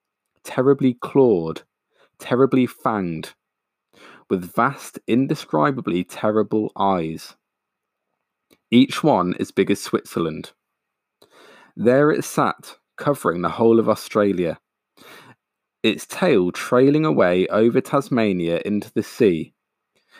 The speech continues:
its four claws on the headlands of the Gulf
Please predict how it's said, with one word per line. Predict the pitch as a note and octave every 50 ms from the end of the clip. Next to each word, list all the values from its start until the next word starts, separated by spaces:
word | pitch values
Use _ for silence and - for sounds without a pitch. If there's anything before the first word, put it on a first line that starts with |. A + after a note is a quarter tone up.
| - _ -
its | A#2 A2+ - -
four | - - - D#3+ F3 G3 F3+
claws | - - - F2+ E2 E2 F#2 G2 G2+ -
on | - G#2 G#2 G2
the | G2
headlands | G2 - D#3 D3+ - A#2 F#2 F2 F2+ F#2 G#2+ A2+ -
of | - - G#2 - -
the | A2
Gulf | G2+ - D3 B2+ F#2 F#2 G#2+ A#2+ - -